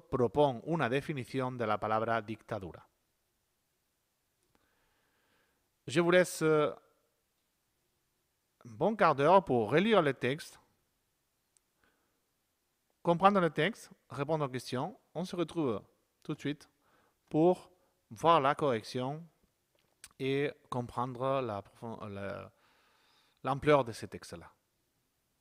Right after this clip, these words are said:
Comenzamos, pues, con la corrección de los ejercicios. La primera pregunta, subraya las expresiones que muestran que este autor recuerda su encarcelación.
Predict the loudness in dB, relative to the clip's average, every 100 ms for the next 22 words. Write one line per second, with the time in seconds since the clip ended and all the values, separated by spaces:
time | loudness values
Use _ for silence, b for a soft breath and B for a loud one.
0 | _ _ _ _ -14 _ b b b b
1 | -8 -6 -2 0 0 -2 0 0 -2 -6
2 | -2 -2 0 0 -2 -4 -6 -4 -6 -6
3 | -12 -12 -12 -14 -16 -18 _ _ _ _
4 | _ b b b -4 0 2 2 2 0
5 | 2 0 -2 -12 _ _ _ _ _ _
6 | _ _ _ _ _ _ _ _ -2 2
7 | 4 2 0 -2 -4 -2 0 0 -2 -4
8 | -4 -2 -2 -2 0 0 0 -8 -16 _
9 | -10 -8 -4 -2 0 0 0 -2 -4 0
10 | 0 -2 -8 -8 -10 -10 -12 -12